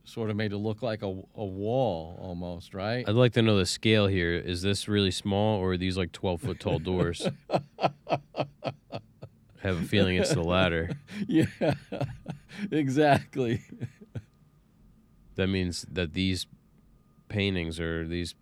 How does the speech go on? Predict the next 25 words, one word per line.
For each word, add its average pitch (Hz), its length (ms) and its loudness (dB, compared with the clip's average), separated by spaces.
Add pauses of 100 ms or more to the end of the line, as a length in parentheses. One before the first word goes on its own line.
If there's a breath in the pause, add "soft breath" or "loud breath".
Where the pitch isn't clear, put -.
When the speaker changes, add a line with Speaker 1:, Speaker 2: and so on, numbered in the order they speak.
(120)
Speaker 2:
people 87 260 -8
are, 85 80 -4
like, 80 180 -6
eight 85 200 -4
feet 78 180 -12
tall. 87 300 -4
Speaker 1:
Yeah, 120 680 2
yeah. 113 440 0 (3500 soft breath)
I 107 180 0
know. 113 360 2
It, 127 220 0 (200)
it's, 120 320 -6
um, 113 560 0 (580 soft breath)
got 131 200 0
these, 117 180 -4
like, 117 260 -2 (540)
murals 127 800 2
of 101 280 -2
Greek 127 380 -2
gods 120 920 2
on 120 260 2
the 117 60 2
Speaker 2:
Mm-hmm. 117 140 2
Speaker 1:
walls, 117 640 0
and, 110 220 -2